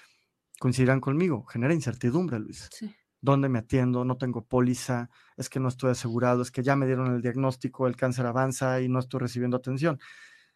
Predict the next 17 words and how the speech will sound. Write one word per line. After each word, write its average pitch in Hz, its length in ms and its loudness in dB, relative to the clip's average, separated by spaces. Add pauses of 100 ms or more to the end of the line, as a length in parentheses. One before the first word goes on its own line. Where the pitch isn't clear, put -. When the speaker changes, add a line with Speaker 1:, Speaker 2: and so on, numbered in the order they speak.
(540)
Speaker 1:
La 135 240 6
ley 143 460 6 (140)
contribuirá 135 1080 2 (540)
a 131 100 0
cerrar 127 380 0
estas 135 400 -6
brechas, 156 480 0
así 143 160 0
se 175 160 -2
conocen. 180 500 -2 (140)
En 131 160 -4
el 131 80 0
mundo 147 280 0
global 135 360 4
de 147 80 -2
la 139 80 -2
oncología 123 640 -4